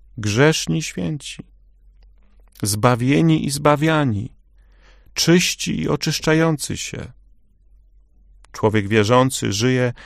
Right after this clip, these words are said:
równocześnie w dwóch światach, w dwóch rzeczywistościach, nieba i ziemi, grzechu i łaski.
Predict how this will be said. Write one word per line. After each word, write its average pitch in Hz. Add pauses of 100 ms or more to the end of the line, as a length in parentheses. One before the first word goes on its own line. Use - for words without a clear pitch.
(160)
równocześnie 127
w 123
dwóch 131
światach, 160
w 98
dwóch 165
rzeczywistościach, 170 (380)
nieba 107 (200)
i 160
ziemi, 151 (640)
grzechu 113
i 147
łaski. 131